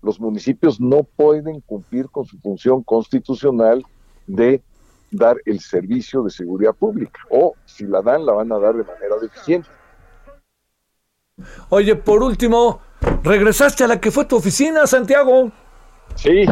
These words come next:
Speaker 1: este, con, <laughs> oye, este, con sentimientos encontrados, este,
Speaker 2: <laughs>
Speaker 1: eh, la, la, la vi un poco cambiada, más modernizada, cosa que me dio gusto,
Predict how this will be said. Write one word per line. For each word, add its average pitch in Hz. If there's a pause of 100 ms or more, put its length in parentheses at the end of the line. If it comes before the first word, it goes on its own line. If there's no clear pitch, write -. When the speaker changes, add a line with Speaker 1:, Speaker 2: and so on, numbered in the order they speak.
Speaker 1:
este, 127
con, 175 (360)
<laughs> -
oye, 147 (460)
este, 131
con 131
sentimientos 147
encontrados, 147
este, 107
Speaker 2:
<laughs> -
Speaker 1:
eh, 110
la, 123
la, 120
la 127
vi 156
un 190
poco 170
cambiada, 143
más 139
modernizada, 127
cosa 123
que -
me 104
dio 120
gusto, 147